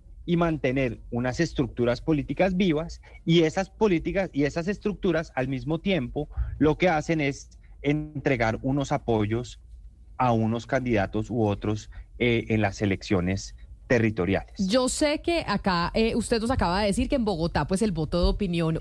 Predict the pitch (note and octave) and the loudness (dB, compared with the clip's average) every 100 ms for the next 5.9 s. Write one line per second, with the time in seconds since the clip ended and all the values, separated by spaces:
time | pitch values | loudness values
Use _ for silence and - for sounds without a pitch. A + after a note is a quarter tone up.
0 | - A3+ G#3+ A3 A3 A#3 G#3 A#3 G#3+ A#3+ | 0 2 2 2 0 -2 0 0 2 0
1 | F4+ - - G#3 D#3+ C#3+ F3 - E3+ - | -2 -2 0 0 0 0 -2 -2 -6 0
2 | D4+ D#4+ F4 - - - - F#3+ G3 F#3+ | 0 0 -4 -14 -18 -6 2 2 2 2
3 | A3+ F#3+ E3+ F#3 F#3+ A3 A3 G3+ F3+ D#3+ | 2 4 2 2 2 0 0 0 2 2
4 | F#3 G3 G3+ G3 G3 G3+ D#3+ D3 - D#3+ | 2 2 2 0 0 0 2 0 2 2
5 | E3 - E3+ F#3+ E3 D#3 E3 D3 C3 | 2 0 0 2 2 2 2 2 0